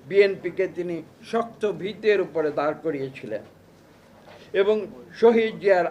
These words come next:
আদর্শিক ঝান্ডাকে বিশ্ব দরবারে পুনরায় আসীন করেছিলেন। ইতিহাসের সবচেয়ে নিকৃষ্ট স্বৈরাচার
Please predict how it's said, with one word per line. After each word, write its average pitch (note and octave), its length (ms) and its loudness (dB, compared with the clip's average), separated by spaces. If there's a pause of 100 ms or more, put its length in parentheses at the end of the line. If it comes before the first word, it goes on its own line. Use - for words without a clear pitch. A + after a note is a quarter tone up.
আদর্শিক G3+ 560 -2 (100)
ঝান্ডাকে E3 560 -4 (400)
বিশ্ব G3+ 400 -6
দরবারে D#3 600 -2 (400)
পুনরায় F3+ 500 0 (100)
আসীন G#3+ 340 -6 (100)
করেছিলেন। D#2+ 500 -14 (1300)
ইতিহাসের A#3 600 2
সবচেয়ে A#3 520 0
নিকৃষ্ট A3+ 600 -6
স্বৈরাচার G#3+ 840 6